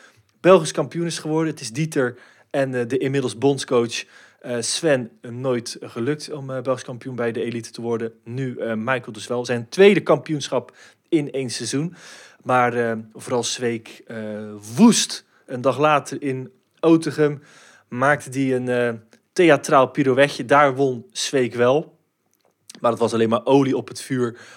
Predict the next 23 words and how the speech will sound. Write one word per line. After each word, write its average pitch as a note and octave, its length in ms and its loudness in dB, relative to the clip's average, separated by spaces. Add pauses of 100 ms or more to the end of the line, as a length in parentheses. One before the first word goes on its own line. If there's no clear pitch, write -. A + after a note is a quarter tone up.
(140)
voor C3 320 -2
het, A#2+ 220 -4
eh, A2+ 120 -2 (580)
W B2+ 200 2
K. - 60 -4
Eh, A#2+ 180 4 (400)
wat B2 120 -4
het G#2 140 -6
natuurlijk E3 380 4
saillant D#3 340 2
maakt, C3 220 2
want C#3 140 -4
de C#3 60 -4
bondscoach C3+ 680 0 (220)
is - 420 2 (380)
Sven F3 340 0
van D#3+ 140 -2
Toerenhout. D#3+ 680 0 (640)
Dat C3 220 -2
is C3 300 -6
familie F3+ 800 4 (160)
van C3+ 520 -2 (240)
Michael. F#3+ 760 4